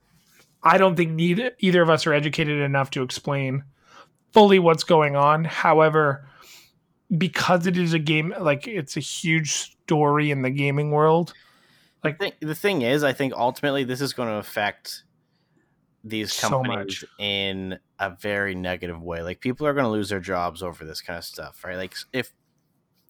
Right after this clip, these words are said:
Speaker 2: like, BlackBerry, for example, is, has been struggling for the last f-,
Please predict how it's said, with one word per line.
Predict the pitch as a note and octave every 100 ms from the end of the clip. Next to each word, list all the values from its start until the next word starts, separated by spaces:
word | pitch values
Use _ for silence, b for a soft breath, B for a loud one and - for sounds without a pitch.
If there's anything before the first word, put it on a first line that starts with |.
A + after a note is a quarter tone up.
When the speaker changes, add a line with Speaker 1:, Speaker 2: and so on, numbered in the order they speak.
| -
Speaker 2:
like, | B2 -
BlackBerry, | B2 C#3 D#3 D3 C3+ C3
for | - A2+
example, | G2+ G2 E2+ F#2+ F2 E2+
is, | F#2 F2 -
has | G#2 G2
been | G#2 F#2+
struggling | - G#2+ F#2 F#2+
for | F#2
the | F#2+
last | F2 F2 -
f-, | - -